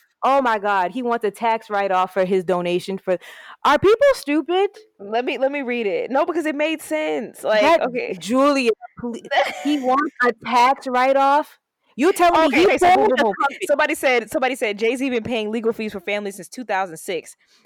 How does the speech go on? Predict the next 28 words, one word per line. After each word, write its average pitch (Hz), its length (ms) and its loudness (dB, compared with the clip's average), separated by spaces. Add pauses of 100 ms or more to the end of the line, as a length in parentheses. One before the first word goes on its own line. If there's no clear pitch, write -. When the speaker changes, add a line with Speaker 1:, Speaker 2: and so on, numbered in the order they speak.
(100)
Speaker 2:
The 196 80 -4
man 220 240 -4
that 185 200 -2
donated 208 480 -4
his 220 200 -8
earnings 190 340 -6
from 180 140 -12
concerts 202 640 -6
to 214 100 -12
people 226 240 -8
affected 190 360 -8
by 175 140 -6
nine 180 220 -8
eleven. 170 440 -8 (280)
The 180 80 -8
man 202 240 -4
that 180 120 -4
gave 190 280 -6
an 180 160 -6
African 190 500 -8
village 175 380 -8
plumbing. 170 420 -10 (240)
Word, 202 380 -2
he's 220 160 -8
only 190 160 -4
thinking 202 200 -8
about 190 240 -4
money. 208 360 -8